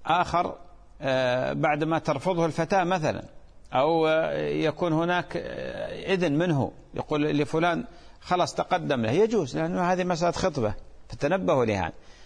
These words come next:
فإذا كنت تقصدين بأن الز-، الخاطب يأتي بهدية، ما في بأس، يعني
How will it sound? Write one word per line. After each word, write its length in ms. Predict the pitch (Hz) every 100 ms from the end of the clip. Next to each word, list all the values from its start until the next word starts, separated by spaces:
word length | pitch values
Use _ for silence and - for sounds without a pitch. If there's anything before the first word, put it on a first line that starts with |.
| -
فإذا 220 | - 139 147
كنت 300 | - 233 208
تقصدين 640 | 190 - - 160 160 120
بأن 240 | 131 131
الز-، 340 | 135 127 147 143
الخاطب 720 | 139 117 - 165 165 139 120
يأتي 360 | 139 175 - 143
بهدية، 800 | 131 113 104 110 127 165 135 165
ما 200 | 233 226
في 120 | 233
بأس، 380 | 233 139 - -
يعني 500 | - 117 131 -